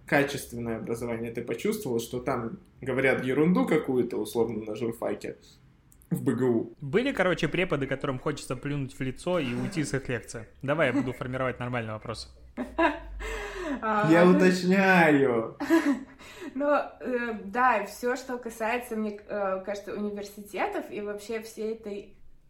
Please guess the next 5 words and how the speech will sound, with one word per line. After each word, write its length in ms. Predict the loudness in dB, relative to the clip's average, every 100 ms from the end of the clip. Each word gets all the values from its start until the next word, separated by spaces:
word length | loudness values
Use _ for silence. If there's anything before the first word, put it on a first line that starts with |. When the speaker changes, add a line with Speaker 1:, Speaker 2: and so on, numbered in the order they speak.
| -14 -10
Speaker 3:
индустрии, 800 | -4 -4 -4 -10 -8 -4 -2 0 -2
я 100 | -2
не 60 | -4
знаю, 500 | -2 -2 -2 -8 -14 -16 -14
э, 120 | -14